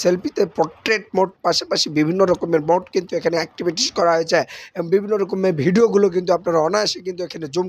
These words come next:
কর-, করতে পারবেন। যারা গেমিং, Free Fire, পাবজি লাভার রয়েছে, তারা কিন্তু এখানে Note সিক্সটিতে কিন্তু অনায়াসে কিন্তু এই গেমসগুলো কিন্তু প্লেইং করতে পারবে। ভিউয়ার, সব মিলে ওভারঅল কিন্তু আমার ফোনটির ফিচারগুলো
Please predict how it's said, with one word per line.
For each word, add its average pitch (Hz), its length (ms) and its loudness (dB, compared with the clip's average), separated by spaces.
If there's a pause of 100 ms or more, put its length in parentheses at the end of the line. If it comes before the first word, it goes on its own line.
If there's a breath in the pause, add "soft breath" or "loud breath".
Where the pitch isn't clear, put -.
কর-, 160 260 2
করতে 170 240 -2
পারবেন। 160 220 2 (300 loud breath)
যারা 165 200 4
গেমিং, 185 280 -2
Free 175 220 -4
Fire, 175 200 0
পাবজি 170 320 0
লাভার 175 220 2 (220)
রয়েছে, 185 300 0 (120)
তারা 180 240 4
কিন্তু 180 240 -4
এখানে 165 260 -2
Note 170 200 -2
সিক্সটিতে - 320 -4 (100)
কিন্তু 170 220 0
অনায়াসে 180 380 0
কিন্তু 170 200 -6 (460 loud breath)
এই 180 60 4 (100)
গেমসগুলো 160 440 0
কিন্তু 160 240 -4
প্লেইং 165 200 2 (100)
করতে 160 220 -2
পারবে। 156 220 0
ভিউয়ার, 151 280 2
সব 170 180 2
মিলে 180 240 4
ওভারঅল 175 360 2
কিন্তু 175 240 -6
আমার 165 200 -2
ফোনটির 170 340 -6
ফিচারগুলো 208 500 2